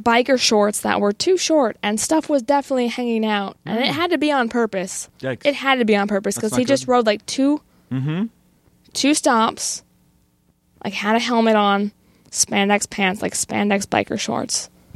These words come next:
Speaker 1: and then gone off. And I was like, "This ha-," it was just,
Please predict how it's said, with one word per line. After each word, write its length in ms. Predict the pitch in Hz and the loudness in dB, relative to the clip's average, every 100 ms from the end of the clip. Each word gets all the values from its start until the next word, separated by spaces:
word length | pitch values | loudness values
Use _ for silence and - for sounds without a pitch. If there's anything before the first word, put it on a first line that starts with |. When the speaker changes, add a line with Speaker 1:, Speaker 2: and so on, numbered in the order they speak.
| - - | -20 -4
Speaker 1:
and 140 | 202 196 | 0 0
then 140 | 190 | 0
gone 240 | 185 190 190 | 0 0 0
off. 200 | 185 190 | -2 -2
And 40 | |
I 40 | 196 | -2
was 80 | 202 | -2
like, 140 | 190 | -4
"This 160 | 202 - | -6 -8
ha-," 160 | - - | -10 -10
it 200 | - - | -10 -10
was 160 | - - | -8 -4
just, 500 | 202 185 190 - | -2 -2 -2 -2